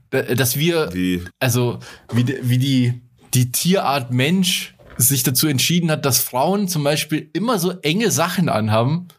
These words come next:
Speaker 1: dass man die halt total, dass man den Körper so super gut erahnen kann. Also so wirklich hauteng meistens, ja.
Speaker 2: Ja, aber das ist ja auch individuell.
Speaker 1: Ja, ja, aber in der, in der,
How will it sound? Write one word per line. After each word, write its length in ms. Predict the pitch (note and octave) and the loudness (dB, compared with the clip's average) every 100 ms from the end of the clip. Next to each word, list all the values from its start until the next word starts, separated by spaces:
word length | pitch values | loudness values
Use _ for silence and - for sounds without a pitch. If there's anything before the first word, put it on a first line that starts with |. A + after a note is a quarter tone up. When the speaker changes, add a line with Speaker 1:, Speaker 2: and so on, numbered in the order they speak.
| _ | _
Speaker 1:
dass 200 | C#3 B2+ | -2 0
man 220 | D3 D3 | 0 0
die 140 | C3+ C#3+ | 0 0
halt 120 | C#3+ | 0
total, 720 | B2+ B2 D#3 F#3+ G3+ G3+ F3+ - | -2 0 0 2 0 -2 -6 -8
dass 160 | - B2+ | -4 -2
man 120 | C3+ | 0
den 160 | B2+ B2 | 0 0
Körper 400 | C3 D3 E3 C3 | 0 0 0 0
so 160 | B2 A2+ | 2 2
super 340 | A#2 D#3 E3+ | 0 0 0
gut 220 | B2+ D#3 | 2 0
erahnen 500 | D3+ G2 A#2 C3 A#2 | 0 0 2 2 0
kann. 380 | F#2 F#2+ F2+ F2+ | 0 0 0 0
Also 180 | - G2+ | 0 0
so 180 | G2 G#2 | 2 0
wirklich 360 | C3 C#3 A2+ - | 0 0 -2 0
hauteng 760 | A2+ D#3 D#3 B2 B2+ - - _ _ | 0 0 -2 0 0 -2 -8 _ _
meistens, 440 | - F#2 F2+ F#2+ F#2 | 0 0 0 -4 -2
ja. 120 | G2 | 0
Speaker 2:
Ja, 60 | G2+ | 0
aber 120 | A2 | 0
das 60 | G#2+ | 0
ist 40 | |
ja 80 | B2 | 0
auch 180 | C#3+ B2 | 0 -2
individuell. 800 | G#2+ F#2+ F#2+ F2+ E2 D#2+ D#2+ D#2+ | -2 -2 -2 0 0 0 -2 -4
Speaker 1:
Ja, 160 | A#2+ D#3 | -2 2
ja, 160 | F#3+ | 2
aber 240 | C3+ B2+ C#3 | 2 0 0
in 100 | C#3 | 0
der, 400 | B2+ A#2 G#2+ - | 2 2 0 -2
in 100 | B2 | 0
der, 560 | A2+ G#2+ G#2 F#2+ G2+ | 2 2 2 0 -2